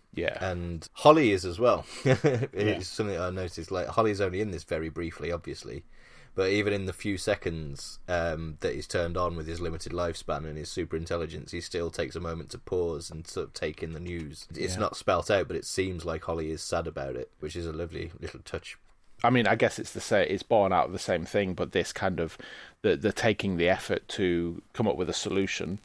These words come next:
Speaker 1: I guess, is born out of that, like, you know, not wanting him to be dead and, you know, wanting to do something.
Speaker 2: Mm. And then Rimmer takes it, takes his development even further and shows his feelings for Lister, but <laughs> where he experiences joy for the first time in his life, <laughs> according to,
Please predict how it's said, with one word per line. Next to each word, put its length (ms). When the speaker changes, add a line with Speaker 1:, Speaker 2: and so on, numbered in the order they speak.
Speaker 1:
I 80
guess, 280
is 60
born 280
out 220
of 140
that, 200
like, 240
you 100
know, 120
not 260
wanting 320
him 160
to 100
be 120
dead 280
and, 220
you 80
know, 60
wanting 340
to 100
do 200
something. 520
Speaker 2:
Mm. 300
And 140
then 180
Rimmer 300
takes 360
it, 160
takes 240
his 160
development 600
even 260
further 340
and 120
shows 300
his 140
feelings 400
for 100
Lister, 300
but 480
<laughs> 40
where 260
he 120
experiences 680
joy 400
for 140
the 80
first 380
time 200
in 60
his 140
life, 360
<laughs> 0
according 480
to, 280